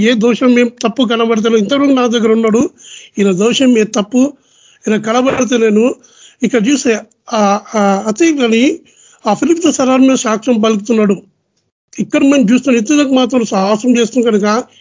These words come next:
ఇతను ఏ దోషం లేదు అని చెప్తే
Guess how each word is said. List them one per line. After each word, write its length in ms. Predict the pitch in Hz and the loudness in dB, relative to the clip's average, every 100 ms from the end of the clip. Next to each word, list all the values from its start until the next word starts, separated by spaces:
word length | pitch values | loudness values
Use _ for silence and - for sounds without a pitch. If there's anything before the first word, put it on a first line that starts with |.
| _ | _
ఇతను 280 | 220 196 226 | -4 0 0
ఏ 240 | 202 214 254 | 2 2 2
దోషం 460 | 196 214 208 240 277 - _ _ _ _ _ - | 2 0 0 0 0 -2 _ _ _ _ _ -4
లేదు 640 | 190 208 202 220 247 202 - _ _ _ 220 | 0 2 2 4 2 2 -4 _ _ _ -2
అని 140 | 233 | -2
చెప్తే 760 | - 214 208 - 202 196 208 | 0 -4 -4 -2 0 2 0